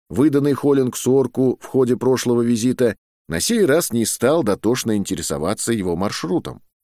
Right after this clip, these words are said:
Просто предложил выключить сотовый телефон, пройти сквозь пару металлических рам и следовать, куда хотел. Вид у капитана был рассеянный, словно он внимательно прислушивался к голосу, звучавшему внутри его головы,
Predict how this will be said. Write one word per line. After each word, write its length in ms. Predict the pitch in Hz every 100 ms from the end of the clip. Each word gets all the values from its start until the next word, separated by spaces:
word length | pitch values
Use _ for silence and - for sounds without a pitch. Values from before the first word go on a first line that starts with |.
| _
Просто 360 | 120 226 - 139
предложил 560 | 127 110 107 117 190
выключить 600 | 107 110 127 156 - 156
сотовый 440 | - 98 90 92 95
телефон, 640 | 98 92 - 82 73 104 _ _ _
пройти 380 | 92 123 156 226
сквозь 340 | - 110 107 -
пару 320 | 123 117 107
металлических 800 | 98 92 92 87 80 - 69 76
рам 340 | 92 147 156 - _
и 140 | 90
следовать, 500 | 87 120 196 202 151
куда 280 | - 82 98
хотел. 420 | 92 78 - 52 - _ _ _ _ _ _
Вид 280 | - 120 139
у 80 | 131
капитана 560 | 113 107 - 113 123
был 240 | 113 110 110
рассеянный, 760 | 110 - - 180 143 80 65 - _
словно 400 | - 85 95 101
он 220 | 127 147 -
внимательно 720 | 95 104 98 131 131 113 110
прислушивался 840 | 76 - 80 113 120 110 101 98
к 80 | 71
голосу, 560 | 67 113 143 139 160 - _ _
звучавшему 720 | 73 90 - 131 139 135 135
внутри 380 | 107 101 95 104
его 220 | 101 107
головы, 480 | 113 123 127 101